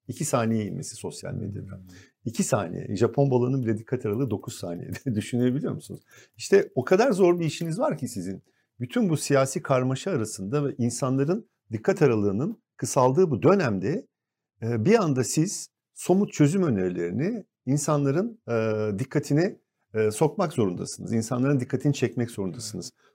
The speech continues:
Speaker 1: Bu dönemde siyaset yapmak hem kolay hem zor.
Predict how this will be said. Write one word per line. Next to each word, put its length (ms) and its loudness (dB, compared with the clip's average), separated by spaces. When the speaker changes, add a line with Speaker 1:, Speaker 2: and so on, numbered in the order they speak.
Speaker 1:
Bu 80 4
dönemde 560 4
siyaset 580 2
yapmak 360 -2
hem 140 0
kolay 300 2
hem 220 4
zor. 300 2